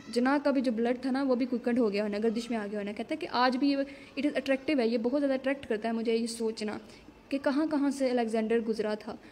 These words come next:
ठीक है। और जहाँ-जहाँ वो गुजरा, वो अपनी army को lead करते हुए गुजरा।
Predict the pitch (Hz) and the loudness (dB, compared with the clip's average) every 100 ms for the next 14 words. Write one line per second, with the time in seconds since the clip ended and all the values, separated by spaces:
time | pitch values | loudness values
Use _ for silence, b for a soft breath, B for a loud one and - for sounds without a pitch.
0 | B - 277 285 247 247 226 269 311 285 | B -4 -2 -2 0 0 2 2 2 2
1 | 277 240 233 220 196 B B B 254 262 | 2 0 0 0 -2 B B B 4 4
2 | 247 262 240 226 254 254 233 240 240 214 | 4 4 4 4 4 4 4 2 0 0
3 | 233 214 196 196 196 | 0 0 -4 -6 -10